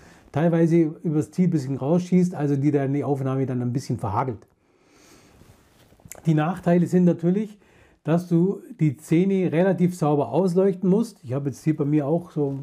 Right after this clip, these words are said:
ja, so eine Softbox oder Softboxen im, im, im, äh, aufgebaut, dass ich ein bisschen ausge-, aus-,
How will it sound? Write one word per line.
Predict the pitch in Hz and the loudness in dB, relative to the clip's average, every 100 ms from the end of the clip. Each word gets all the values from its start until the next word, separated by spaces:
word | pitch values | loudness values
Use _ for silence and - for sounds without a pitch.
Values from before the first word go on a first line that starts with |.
| 151 | -8
ja, | 143 156 139 | -6 -6 -8
so | - | -6
eine | 131 | -6
Softbox | 110 170 180 - 170 165 151 | -2 -2 -2 -4 -4 -4 -6
oder | 123 | -2
Softboxen | 170 170 170 170 170 | -4 -2 -6 -4 -4
im, | 151 156 | -2 -2
im, | 160 143 151 | -4 -6 -4
im, | 143 143 147 143 139 | -6 -6 -6 -6 -6
äh, | 131 - _ _ - | -8 -12 _ _ -10
aufgebaut, | 143 147 - 135 135 147 117 - _ _ _ | -4 -2 -2 0 0 0 -4 -16 _ _ _
dass | 113 | -8
ich | 135 | -6
ein | 123 | -4
bisschen | 143 139 | -4 -4
ausge-, | 123 160 175 180 | -2 -2 -2 -4
aus-, | 151 151 - | -2 -6 -8